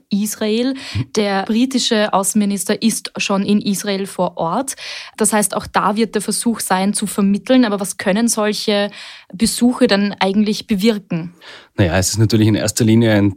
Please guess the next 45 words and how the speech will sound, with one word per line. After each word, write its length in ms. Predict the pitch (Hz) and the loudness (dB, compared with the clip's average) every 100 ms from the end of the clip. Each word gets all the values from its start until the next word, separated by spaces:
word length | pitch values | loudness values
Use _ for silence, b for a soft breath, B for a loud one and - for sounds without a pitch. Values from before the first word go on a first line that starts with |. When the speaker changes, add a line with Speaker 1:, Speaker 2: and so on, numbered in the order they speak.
| - | -4
Speaker 2:
äh, 500 | 107 98 98 87 82 | -2 0 0 -2 -6
um 200 | 76 120 | -4 0
sich 140 | 107 104 | 0 2
selbst 320 | 107 104 - | 0 0 0
zu, 320 | 120 113 104 98 - | 0 2 -2 -8 -6
also 240 | 107 98 | -2 0
ein 240 | 90 101 | 0 0
Zeichen 300 | - 117 - | 2 2 4
der 80 | 113 | 4
Solidarität 640 | 117 107 104 101 95 131 143 | 4 4 4 2 4 2 2
zu 300 | - - 131 | -2 0 2
geben, 500 | 117 131 143 131 - | 4 6 4 2 -4
was 140 | 107 - | -8 -2
ja 60 | |
nicht 200 | 104 - | -2 0
unwichtig 420 | 120 131 127 - 113 | 2 2 2 -2 0
ist. 180 | 127 | 0
Speaker 1:
Ja. 140 | 202 220 B B B - | 0 -6 B B B 2
Speaker 2:
Und 380 | 123 120 - | 6 6 2
zu 120 | - 113 | -2 0
zeigen, 480 | 110 98 123 117 | 2 4 4 2
wir 180 | 107 120 | 4 2
sind 240 | 117 120 113 | 6 6 6
auf 120 | 110 | 2
der 100 | 104 | 0
Seite 320 | 101 95 104 | 0 2 2
Israels. 580 | 90 101 104 85 58 - | 0 0 0 0 -2 -8
Das 160 | 87 | -6
ist, 140 | 92 - | -4 -2
glaube 180 | 104 98 | 0 0
ich, 140 | - | 0
keine, 280 | 101 98 98 | 0 2 0
keine 280 | 92 101 101 | 2 2 2
unwichtige 520 | 110 110 - 110 107 | 2 2 0 0 2
Sache 400 | 104 110 - 107 | 2 2 2 2
als, 220 | 98 - | 2 0
als 300 | 101 - - | 0 0 0
jeweiliger 340 | 107 101 101 | 2 2 2
Politiker, 540 | 107 104 104 110 101 107 | 2 2 2 0 0 0
der 80 | 101 | 0
dorthin 320 | 98 - 107 | 0 0 -2
fliegt 320 | - 107 - | -2 -2 2
und 60 | 104 | 2
Speaker 1:
Mhm. 20 | |
Speaker 2:
seine 280 | 104 107 | 4 2